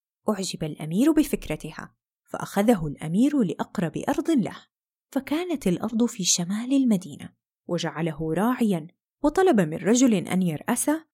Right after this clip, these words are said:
ويخبره بكل شيء يفعله الأمير. وقبل تركه للمكان رأى صبيًا بمثل عمر ابنه يمتطي الخيل ببراعة، كان الصبي قاتم البشرة ويمتلك عينان سوداوان،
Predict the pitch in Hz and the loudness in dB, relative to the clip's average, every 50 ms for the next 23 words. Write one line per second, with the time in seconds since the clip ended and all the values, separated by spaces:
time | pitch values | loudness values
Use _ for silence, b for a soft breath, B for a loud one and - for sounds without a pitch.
0 | _ - 180 170 160 156 160 - - - 208 240 269 262 247 285 294 285 285 175 | _ -2 0 0 2 2 0 -4 0 4 4 6 6 6 6 4 4 4 2 0
1 | - - - 208 180 143 156 - - 214 240 285 254 302 339 330 254 156 139 - | -2 2 0 0 2 2 -2 -2 0 2 2 2 2 0 0 2 2 0 0 -4
2 | - 139 175 220 269 285 359 370 - 226 190 156 139 - - _ _ _ _ _ | 0 4 6 6 6 6 6 4 4 2 0 -2 -4 -12 -20 _ _ _ _ _
3 | _ _ _ _ _ _ - _ _ - 170 160 - - 170 160 160 147 147 - | _ _ _ _ _ _ -20 _ _ -10 -10 -10 -6 -6 -6 -4 -4 -6 -8 -4
4 | - 220 240 240 - 220 185 175 151 139 151 151 156 151 156 165 - - 247 285 | -4 -4 -4 0 -2 -4 -2 -2 -6 -8 -8 -10 -8 -8 -10 -12 -6 -4 -4 -4
5 | 339 370 - - - _ - _ _ _ _ _ _ - 311 311 - - 208 185 | -4 -4 -8 -14 -20 _ -20 _ _ _ _ _ _ -6 -6 -6 -4 -4 -8 -8
6 | 180 - - 196 180 180 220 269 285 262 269 277 277 285 277 233 196 190 180 196 | -8 -4 -4 -4 -2 -2 -4 -6 -4 -4 -2 -2 -2 -2 -2 -2 -2 0 0 -2
7 | 240 - - 214 175 165 156 - 233 262 302 294 294 - - 175 - - - 180 | -4 -2 -2 -2 -2 -2 -2 -2 -2 -2 0 -2 -2 -4 -6 -8 -10 -14 -16 -16
8 | - _ _ _ _ _ _ _ _ _ _ _ _ 170 180 185 190 180 180 - | -18 _ _ _ _ _ _ _ _ _ _ _ _ -4 -4 -2 -2 -4 -4 -4
9 | 165 - - 165 151 151 - - 208 226 233 208 151 151 147 - 151 - 151 147 | -6 -4 -4 -8 -8 -8 -6 0 2 2 2 2 0 -4 -6 -6 -6 -4 -4 -2
10 | - 220 262 285 226 - - - _ _ _ _ _ _ _ _ _ _ _ _ | 0 0 0 0 -4 -8 -10 -12 _ _ _ _ _ _ _ _ _ _ _ _
11 | _ - 311 320 320 - - - 202 180 170 185 185 220 202 180 - - 214 202 | _ -2 0 0 2 0 0 0 -2 0 0 0 2 2 0 0 0 -4 -4 -4
12 | - - 185 151 147 143 139 143 - - - - - - _ _ _ _ _ _ | -2 -4 -6 -6 -6 -6 -6 -4 -4 -4 -6 -6 -14 -18 _ _ _ _ _ _
13 | _ _ _ _ _ _ - 180 160 156 151 151 - - 214 214 208 208 - 170 | _ _ _ _ _ _ -4 -4 -4 -4 -8 -10 -2 0 2 2 2 0 -2 -4
14 | 147 151 156 151 156 175 208 220 208 208 - - 165 156 160 151 156 151 156 160 | -4 -4 -10 -6 -4 -2 0 0 0 0 0 0 -2 -2 -4 -4 -6 -4 -2 -2
15 | 196 220 214 160 | 0 0 -2 -4